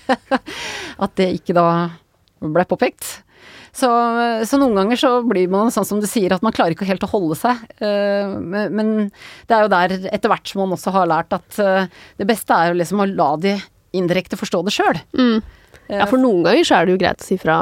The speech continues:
Speaker 2: og det var jo en
Speaker 1: Ja.
Speaker 2: veldig pen måte å si fra på en måte.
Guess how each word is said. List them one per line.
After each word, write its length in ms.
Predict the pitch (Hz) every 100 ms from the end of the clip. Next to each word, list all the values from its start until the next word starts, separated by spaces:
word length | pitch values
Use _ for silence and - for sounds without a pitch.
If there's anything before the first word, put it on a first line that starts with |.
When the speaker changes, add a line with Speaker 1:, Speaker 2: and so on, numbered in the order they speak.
| 180
Speaker 2:
og 120 | 214
det 80 | 254 262
var 80 |
jo 60 | 208
en 40 |
Speaker 1:
Ja. 40 | 220
Speaker 2:
veldig 140 | 226 -
pen 440 | - 202 202 220
måte 240 | 202 185 190
å 20 |
si 140 | 208
fra 160 | 190 175
på 120 | 180 180
en 120 | 170
måte. 280 | 185 -